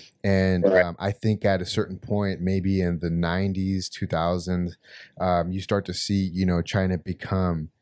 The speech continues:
Speaker 1: you know, this, uh, "Okay, we're, we're setting things up for manufacturing. We're gonna be, um, producing, you know, much of the globe's, uh, supplies and things that they need."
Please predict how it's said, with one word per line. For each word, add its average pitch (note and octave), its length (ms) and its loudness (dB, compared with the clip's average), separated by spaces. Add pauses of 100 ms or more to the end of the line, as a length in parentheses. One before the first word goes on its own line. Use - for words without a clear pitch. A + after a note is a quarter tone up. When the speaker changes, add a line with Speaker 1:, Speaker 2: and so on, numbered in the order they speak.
(300)
Speaker 1:
you F#2 100 -4
know, E2+ 220 0
this, E2 520 -2 (360)
uh, D#2+ 300 0 (100)
"Okay, F#2 380 -2
we're, E2+ 300 -2 (120)
we're F2+ 100 -4
setting - 300 -4
things G2+ 300 2
up G2+ 180 0
for G#2 80 -4
manufacturing. G#2 880 0
We're F2 140 4
gonna F2 220 0
be, E2+ 380 0 (340)
um, E2 220 -2
producing, F2+ 960 2
you F#2+ 120 0
know, E2 480 0
much F#2 340 4
of F#2 80 0
the E2+ 120 2
globe's, F2 720 0
uh, D#2 260 0
supplies F2+ 760 0
and D#2+ 300 -4
things F2+ 180 -2
that E2+ 120 -6
they E2+ 120 0
need." F#2+ 440 0